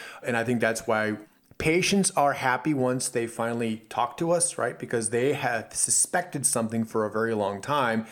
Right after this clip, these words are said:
They're not being validated. Their concerns are not really being met. And it just adds to their frustration.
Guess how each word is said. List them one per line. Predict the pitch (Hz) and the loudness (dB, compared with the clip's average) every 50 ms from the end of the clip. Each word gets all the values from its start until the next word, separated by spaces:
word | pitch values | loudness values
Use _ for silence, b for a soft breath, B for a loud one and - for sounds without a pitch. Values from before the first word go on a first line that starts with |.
| B B B B | B B B B
They're | 131 127 | 2 2
not | 135 131 131 - | 2 2 0 0
being | 135 127 117 | -2 0 0
validated. | 110 131 147 160 156 139 120 120 110 110 113 113 113 | 2 2 4 4 2 2 2 0 -2 -2 -2 -4 -6
Their | 113 107 | -6 -6
concerns | 95 - 113 107 - - 131 131 135 123 | -6 -4 -4 -2 0 0 2 2 0 0
are | 120 113 | 0 0
not | 107 104 - | -2 -2 -2
really | 113 110 107 107 | -4 -4 -4 -4
being | 107 110 107 104 104 101 101 101 | -4 -2 -2 -2 -2 -2 -2 0
met. | 120 147 143 127 - - B B B B B B B B | 0 2 2 0 -2 -6 B B B B B B B B
And | 113 110 110 107 | 0 0 2 2
it | 107 107 | 0 0
just | - 117 107 - - - | -2 -2 -4 -4 -2 0
adds | 113 113 117 123 123 - - | 0 0 0 0 0 -2 -2
to | 113 | 0
their | 110 98 | -2 -2
frustration. | - - 107 104 - - 143 139 - 135 123 | 0 0 -2 0 0 0 0 0 0 -2 -2